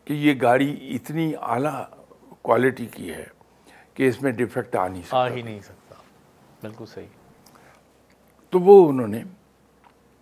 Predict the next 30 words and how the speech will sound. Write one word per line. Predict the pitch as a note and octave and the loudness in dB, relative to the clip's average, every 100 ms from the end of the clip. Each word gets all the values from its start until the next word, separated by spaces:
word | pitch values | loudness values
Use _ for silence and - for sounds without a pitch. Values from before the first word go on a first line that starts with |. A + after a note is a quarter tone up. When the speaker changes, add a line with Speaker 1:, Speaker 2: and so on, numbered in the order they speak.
| _ _ _ - - _ | _ _ _ -20 -20 _
Speaker 1:
ये | A#2+ B2 A#2+ | -6 -4 -4
एक | G2+ - | -6 -10
मैसेज | F2+ E2 - F2 - - _ _ - | -12 -12 -14 -16 -20 -20 _ _ -16
कन्वे | F#2 F#2 | -12 -10
कर | F2+ - | -10 -16
दिया। | - - - | -18 -20 -20
जो | - F#2 | -16 -14
अच्छी | - C3+ - A3+ | -12 -12 -8 -2
कंपनीज | F#3+ B2+ - G2+ - | 0 -2 -6 -16 -16
हैं, | - E3+ | -18 -14
Speaker 2:
जी, | A#2 A#2+ | -12 -12
जी। | G2 F#2+ _ _ _ _ _ _ _ _ - - | -12 -18 _ _ _ _ _ _ _ _ -20 -16
Speaker 1:
वो | C3 C3 F#3+ | -4 8 8
बहुत | C#3 G#2+ B2+ G3 - | 8 0 2 0 0
केयरफुल | - D3+ D#3+ - D3+ | 2 4 4 2 0
होती | A2+ - D#2+ | 0 -6 -12
हैं। | E2+ - - - - | -16 -16 -20 -20 -20
आपको | - A#2+ - E3 C3+ - A#2+ _ _ C#3 A#2 _ - | -18 -14 -2 -2 -2 -10 -20 _ _ -20 -20 _ -8
डे | A#2+ F3 | 4 4
टू | D#3 | 4
डे | D#3 D3 C#3+ B2+ - - - | 0 2 2 -2 -10 -20 -20
मामलात | A#2 A#2 A#2+ A2+ A2 - | -6 0 0 2 -2 -2
में | G#2+ | -12
से | G2+ - | -14 -14
एक | F#2+ - | -14 -12
एग्जांपल | G2 G2+ F#2+ G2 | -10 -8 -8 -10
दे | E2+ D#2+ | -14 -16
दूं। | D#2+ - _ _ - | -18 -20 _ _ -20
Speaker 2:
जी, | A2+ G2+ | -16 -16
जी। | G#2+ | -18